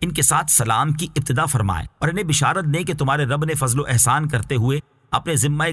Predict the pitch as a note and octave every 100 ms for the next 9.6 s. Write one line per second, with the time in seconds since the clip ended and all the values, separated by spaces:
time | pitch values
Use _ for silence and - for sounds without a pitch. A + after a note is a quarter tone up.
0 | D#3 C3+ D3+ D#3+ B2+ G#2+ - D3+ C3 G2+
1 | G2+ D3+ D3 A#2+ A#2+ A2 A2 - _ _
2 | D3 - - G3+ F#3+ E3 D3+ D3 D#3+ F3+
3 | C#3+ A#2 A2+ C3 D#3 D3 B2 - _ _
4 | F#3+ F3+ B2+ B2+ F3 D3 B2+ C3 C#3+ C#3+
5 | C#3 D3 B2+ C3 - A#2 B2+ D#3+ C#3 A2+
6 | G#2 - _ - D3 D#3 D#3+ C3+ D#3+ E3+
7 | D3+ C3+ B2 C#3+ B2 A#2+ A#2 D3 - A#2
8 | C3 B2 A2 A#2+ B2+ - G2+ G#2+ B2 F#2+
9 | - - C3 A2+ F#2+ F#2+